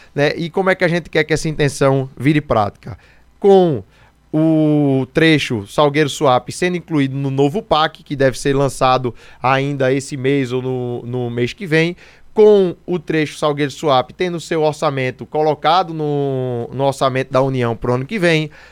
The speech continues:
no P P A, né, que é o Plano Plurianual, e aí a gente começa a botar no papel esses compromissos que hoje são compromissos políticos que já foram verbalizados pelo próprio presidente Lula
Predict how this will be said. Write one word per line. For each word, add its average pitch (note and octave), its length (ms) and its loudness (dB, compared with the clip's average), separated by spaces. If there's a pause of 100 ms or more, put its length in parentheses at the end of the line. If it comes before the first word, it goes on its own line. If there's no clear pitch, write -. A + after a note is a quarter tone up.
(120)
no F#3+ 500 2
P E3 140 2
P F#3+ 180 4
A, C#3+ 300 4 (180)
né, C3+ 160 -2
que C3+ 100 -18
é D3+ 40 4
o C#3 40 0
Plano C3+ 280 -2
Plurianual, C#3 1080 0
e F#3 140 0
aí F3 180 4
a F3+ 80 4
gente F3 220 -2
começa E3+ 380 0
a - 20 0
botar D#3 340 0
no C#3+ 120 -8
papel D3 480 0 (200)
esses D#3+ 320 -4
compromissos D#3 720 -4
que F3+ 160 0
hoje D3 240 2
são E3+ 160 -4
compromissos D3 720 0
políticos E3 680 2
que - 120 -14
já E3 120 2
foram D#3 280 -4
verbalizados C#3 840 0 (400)
pelo F#3 200 2
próprio D#3+ 260 -2
presidente D#3 380 -6
Lula F3 360 0